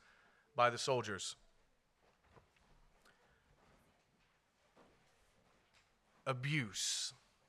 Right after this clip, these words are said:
Right, that, that word abuse conjures many different thoughts in different minds.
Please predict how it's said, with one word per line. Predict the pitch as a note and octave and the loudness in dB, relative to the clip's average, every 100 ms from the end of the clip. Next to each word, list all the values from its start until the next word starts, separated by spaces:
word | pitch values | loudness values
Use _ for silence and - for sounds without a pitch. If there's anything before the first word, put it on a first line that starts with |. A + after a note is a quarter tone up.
| _ _ _ _ _ _ _ _ _ _ - - | _ _ _ _ _ _ _ _ _ _ -20 -20
Right, | A2+ | -6
that, | A#2 B2 C3 | -2 0 2
that | C3 A#2+ | 2 2
word | C3+ C3 B2 | 0 0 0
abuse | A#2+ A2 B2 B2+ A2 - - - - - - - - _ _ - - | -2 -4 -2 -2 -2 -4 -4 -6 -12 -20 -20 -20 -20 _ _ -20 -8
conjures | - C#3+ C#3+ C3+ A#2 | 2 4 4 2 0
many | C3+ D3+ | 0 0
different | C#3+ D3 D3 - | 2 2 2 -2
thoughts | - B2 A#2+ - B2+ | 2 6 6 4 0
in | A#2 | 0
different | B2 - A2 | 0 0 0
minds. | A#2 G#2 F2+ F#2+ | 2 2 0 -10